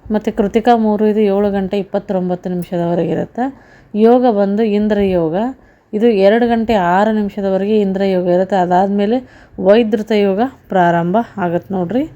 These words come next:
ಮ್, ಇದಿಷ್ಟು ಈ ದಿನದ ನಕ್ಷತ್ರ ಮತ್ತು ಚರಣದ ಮಾಹಿತಿ. ಕರಣ ಮತ್ತು ಕಾಲಗಳನ್ನು ನೋಡೋಣ. ಆ, ಈ ನೋಡ್ರಿ, ಪಂಚಾಂಗಕ್ಕೆ ಒಂದು ಲೈಕ್ ಕೊಡ್ರಿ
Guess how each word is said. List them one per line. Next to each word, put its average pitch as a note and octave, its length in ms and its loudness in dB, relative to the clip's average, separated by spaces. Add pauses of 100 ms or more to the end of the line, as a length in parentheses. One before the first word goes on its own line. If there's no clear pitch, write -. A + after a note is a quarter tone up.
(460)
ಮ್, G3 440 0
ಇದಿಷ್ಟು G#3+ 440 0
ಈ A3 220 0
ದಿನದ G#3 300 2
ನಕ್ಷತ್ರ G#3 540 -4
ಮತ್ತು G3+ 320 -2
ಚರಣದ F#3 540 -2
ಮಾಹಿತಿ. F#3 640 -2 (460)
ಕರಣ A#3 380 4
ಮತ್ತು A3 400 -4
ಕಾಲಗಳನ್ನು F#3 960 0
ನೋಡೋಣ. E3+ 400 -2 (1500)
ಆ, F#3+ 500 2
ಈ F3+ 320 0
ನೋಡ್ರಿ, A#3+ 320 2
ಪಂಚಾಂಗಕ್ಕೆ A#3 640 0
ಒಂದು G#3 120 0
ಲೈಕ್ G3+ 280 0
ಕೊಡ್ರಿ G#3 420 -2